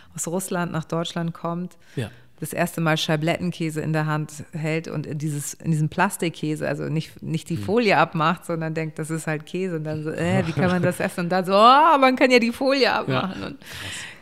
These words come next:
Speaker 1: so, also, weißt du, und jetzt ist sie Palina Roginski, irgendwie mit die erfolgreichste Moderatorin, Schauspielerin, die wir hier in Deutschland haben.
Speaker 2: Ja.
Speaker 1: So, und darum geht es. So, das, und das berührt einen irgendwie. Also mich berührt das immer wieder von Neuem.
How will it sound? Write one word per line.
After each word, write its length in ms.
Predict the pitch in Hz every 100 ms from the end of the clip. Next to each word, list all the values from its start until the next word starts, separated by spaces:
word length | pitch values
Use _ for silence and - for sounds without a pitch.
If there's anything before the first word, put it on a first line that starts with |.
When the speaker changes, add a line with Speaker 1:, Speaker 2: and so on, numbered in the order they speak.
| - -
Speaker 1:
so, 300 | 180 185 -
also, 560 | 208 202 208 - 113 -
weißt 300 | - 185 214
du, 40 | 202
und 80 | 185
jetzt 200 | 190 -
ist 240 | 190 -
sie 280 | 190 185 170 - - - 156 - -
Palina 440 | 170 170 180 208
Roginski, 840 | 170 175 170 190 226 - 143 -
irgendwie 500 | 156 156 - 160 160 -
mit 300 | 160 156 156
die 100 | 165
erfolgreichste 1120 | 147 156 - 165 - 160 160 - 160 160 156
Moderatorin, 600 | 156 156 156 151 - 170
Schauspielerin, 720 | 170 - 202 - 160 156 147
die 140 | 151 147
wir 80 | 151
hier 320 | 147 147 143
in 140 | 143
Deutschland 520 | 143 143 - 143 135
haben. 280 | 135 143 165 - -
Speaker 2:
Ja. 140 | 110 -
Speaker 1:
So, 140 | -
und 160 | - 143
darum 300 | 208 214 180
geht 240 | 156 156
es. 260 | 147 147 - -
So, 140 | 156 139
das, 160 | 170
und 160 | - 190
das 100 | 196
berührt 480 | - 190 208 202 -
einen 320 | 143 165 156
irgendwie. 480 | - 156 147 - 143
Also 140 | 156
mich 380 | 185 220 - - -
berührt 320 | - 156 165
das 160 | 151 147
immer 300 | - 160 147
wieder 400 | 151 143 147 143 -
von 200 | - 147
Neuem. 340 | 151 156